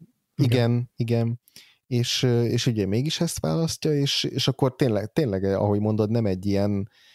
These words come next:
Speaker 1: örömkönnyek közti óriási beteljesülés ez, hanem ez is egy ilyen tárgyilagosabb jelenet sor, ahogy, ahogy átveszi a gyereket. Ott megint az arca, az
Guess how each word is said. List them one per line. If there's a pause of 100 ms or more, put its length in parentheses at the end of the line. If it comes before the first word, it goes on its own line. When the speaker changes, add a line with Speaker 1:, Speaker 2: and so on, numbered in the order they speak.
(120)
Speaker 1:
örömkönnyek
közti
óriási
beteljesülés
ez,
hanem
ez
is
egy
ilyen (380)
tárgyilagosabb
jelenet
sor,
ahogy,
ahogy
átveszi
a
gyereket. (260)
Ott
megint
az
arca,
az